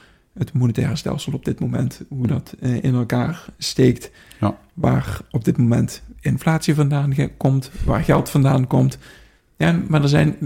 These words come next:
Speaker 1: dat zijn dingen die, die leer je niet op school. En als je gaat kijken naar wat voor een belangrijk onderdeel geld in onze maatschappij is,
Speaker 2: Mhm.
Speaker 1: maar hoe weinig je eigenlijk over geld leert op school,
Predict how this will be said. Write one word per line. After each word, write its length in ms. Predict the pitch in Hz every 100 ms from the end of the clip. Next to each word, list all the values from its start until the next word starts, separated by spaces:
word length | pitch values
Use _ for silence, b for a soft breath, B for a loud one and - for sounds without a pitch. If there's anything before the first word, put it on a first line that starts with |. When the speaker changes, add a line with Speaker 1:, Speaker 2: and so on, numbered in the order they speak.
| 139
Speaker 1:
dat 220 | 143 139
zijn 180 | - 151
dingen 220 | 165 160
die, 220 | 139 139 131
die 200 | 135 135
leer 340 | 135 180 190
je 100 | 143
niet 240 | 123 - -
op 140 | -
school. 380 | - - - - b b b b b
En 480 | 127 131 127 135 - _ _ _ - - -
als 260 | - 151 147
je 80 | 131
gaat 180 | 131 -
kijken 500 | 160 156 143 131 131 B B B B B
naar 500 | - 127 117 113 - - - - - - -
wat 240 | 160 135
voor 140 | -
een 60 | 127
belangrijk 440 | 143 147 156 147 -
onderdeel 540 | 165 180 143 120 113 -
geld 440 | - 165 147 131
in 120 | 123
onze 220 | 127 123 127
maatschappij 580 | 135 170 - - 143 117
is, 280 | 131 156
Speaker 2:
Mhm. 100 | 123 87 92 104 B _
Speaker 1:
maar 240 | 135 120 117 -
hoe 260 | 123 123 120 -
weinig 420 | 123 147 175 135
je 120 | -
eigenlijk 580 | - 143 165 151 120 -
over 280 | 120 113 165
geld 420 | - 117 107 - _
leert 420 | - 120 123 147 -
op 140 | 180
school, 440 | - 196 208 269